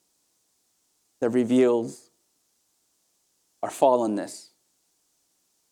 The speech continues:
And this, this morning, the verses that we read are very challenging because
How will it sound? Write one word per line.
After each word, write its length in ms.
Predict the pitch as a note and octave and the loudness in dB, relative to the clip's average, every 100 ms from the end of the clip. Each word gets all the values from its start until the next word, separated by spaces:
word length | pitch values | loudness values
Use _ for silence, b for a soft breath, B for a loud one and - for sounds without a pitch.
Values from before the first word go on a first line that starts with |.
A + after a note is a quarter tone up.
| _ _ _ _ _ _ _ _ _ _ _ _ - | _ _ _ _ _ _ _ _ _ _ _ _ -6
And 80 | B2 | -2
this, 140 | C3 | -2
this 420 | A#2+ A#2 A2 - | -2 -2 -2 -2
morning, 560 | C#3 D3 D3 A#2+ A#2+ B2+ _ _ _ _ _ _ - | 2 4 4 0 -6 -12 _ _ _ _ _ _ -8
the 60 | A#2+ | 2
verses 340 | C3+ C3 B2+ | 2 2 2
that 120 | C3 | 2
we 120 | C3 A#2+ | 2 4
read 200 | A#2+ A#2+ | 4 2
are 60 | |
very 240 | A2+ A#2 A2+ | 2 0 0
challenging 680 | - A2 A#2+ G#2 A2 - _ _ _ _ _ _ _ _ _ _ _ _ _ _ _ - | -4 -4 -2 -6 -10 -18 _ _ _ _ _ _ _ _ _ _ _ _ _ _ _ -2
because 280 | B2+ A#2+ | 0 0